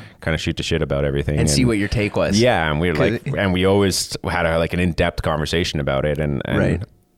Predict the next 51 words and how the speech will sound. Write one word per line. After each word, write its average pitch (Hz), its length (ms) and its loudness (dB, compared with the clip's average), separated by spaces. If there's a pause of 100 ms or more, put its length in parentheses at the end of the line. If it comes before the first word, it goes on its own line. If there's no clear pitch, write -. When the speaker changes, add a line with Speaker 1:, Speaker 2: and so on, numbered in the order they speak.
(180)
Speaker 1:
finally 92 400 0
he's 80 180 0
like, 78 140 -2
"Why 80 80 0
don't 110 80 2
we 175 100 2
just - 220 -4
film 85 300 0
this?" 57 260 -6
Like, - 340 -8 (300)
I'm 67 160 -6
like, 65 180 -6
"Sure, - 240 -2
man. 123 180 0
Like, - 200 -4
I'm, 110 480 -2
I'm 117 160 0
down 82 240 2
for 101 200 2
it." 127 180 0
So 90 220 2
we 85 160 2
started 90 400 0
to 87 60 0
film 80 300 0
them 90 180 2
and 78 300 -2
started 82 280 -2
to 76 60 -4
post 82 340 -2
them, 98 200 0
and 80 180 -4 (760)
apparently 90 500 2
people 87 360 -2
think 90 240 -2
we 87 80 -2
know 87 120 2
what 87 120 2
we're 85 100 0
talking 87 320 -2
about, 110 380 2
and, 87 480 2
uh, 90 260 2
yeah, 117 260 2
it's 82 200 -2
growing. 92 400 2
It's 82 100 -4
called 95 220 0
Another 90 260 2
Race 85 280 0
Weekend. 95 420 2